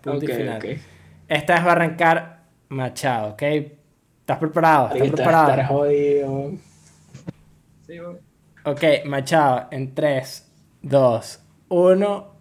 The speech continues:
Speaker 1: begin.
Speaker 3: Ah, Obi-Wan.
Speaker 1: Ok.
Speaker 2: Eh, Anakin Skywalker.
Speaker 3: Claro.
Speaker 1: Ok.
Speaker 2: Yoda.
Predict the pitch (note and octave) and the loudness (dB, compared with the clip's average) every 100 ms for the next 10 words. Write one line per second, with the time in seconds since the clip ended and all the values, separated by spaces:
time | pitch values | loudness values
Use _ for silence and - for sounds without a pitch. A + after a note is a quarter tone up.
0 | _ C#3+ C3 B2+ B2 D3+ C#3+ B2 A#2 B2 | _ -8 -4 -4 0 0 0 -2 -6 -12
1 | _ _ _ _ _ _ _ _ _ _ | _ _ _ _ _ _ _ _ _ _
2 | _ _ _ _ - D#3 D#3 D#3 D#3 D3+ | _ _ _ _ -20 -18 -16 -14 -14 -14
3 | D3+ E3+ E3+ _ _ _ _ _ _ _ | -16 -18 -20 _ _ _ _ _ _ _
4 | - C#3 D#3 G3 - - _ _ _ - | -4 0 2 2 -2 -16 _ _ _ -14
5 | - _ _ D#3 D3 D3+ D3 - - C3+ | -14 _ _ -4 -2 0 0 -2 -4 -2
6 | C#3 C#3 C3+ C#3 D3 D3+ C3+ _ _ _ | -2 -2 -4 -8 -12 -14 -16 _ _ _
7 | _ - D3+ D3+ D3+ C3+ C3+ - _ _ | _ -20 -16 -14 -8 -8 -8 -14 _ _
8 | _ _ _ _ _ _ _ _ _ _ | _ _ _ _ _ _ _ _ _ _
9 | - - - D3+ D3 C#3 C3+ D3+ | -6 -6 -8 -2 0 0 -4 -8